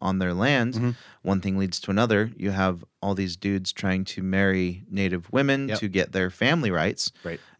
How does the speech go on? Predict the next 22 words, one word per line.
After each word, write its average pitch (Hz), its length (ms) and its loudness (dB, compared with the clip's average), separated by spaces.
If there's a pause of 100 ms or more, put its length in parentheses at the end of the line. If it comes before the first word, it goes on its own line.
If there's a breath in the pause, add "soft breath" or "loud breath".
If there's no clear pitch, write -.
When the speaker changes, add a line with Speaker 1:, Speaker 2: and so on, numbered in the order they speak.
(180)
Speaker 1:
And 110 260 -2
then 117 500 2 (600)
basically 127 420 2
kill 113 240 0
off 107 220 2
their 104 120 0
families 101 440 0
so - 160 0
they're 95 180 2
the 95 100 0
only 92 200 0
ones 87 280 -2
left 87 340 0
with 90 320 -2
the 90 120 -6
money 101 640 -2
Speaker 2:
Right. 110 300 0
Speaker 1:
and 95 180 2
the 95 60 0
rights 117 540 4
and 95 260 -2
just, - 300 -2